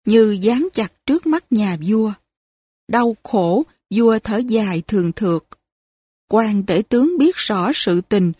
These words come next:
bèn đi vào bên vua tâm sự.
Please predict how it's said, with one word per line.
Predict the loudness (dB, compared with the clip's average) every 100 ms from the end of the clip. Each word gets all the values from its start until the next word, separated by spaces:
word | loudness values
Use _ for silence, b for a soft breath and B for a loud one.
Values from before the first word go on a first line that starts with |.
| _ _
bèn | -2 0 2 2
đi | 0 2
vào | 0 0
bên | 2 2 2
vua | 2 0 -2
tâm | -2 -2 -2
sự. | -2 -2 -2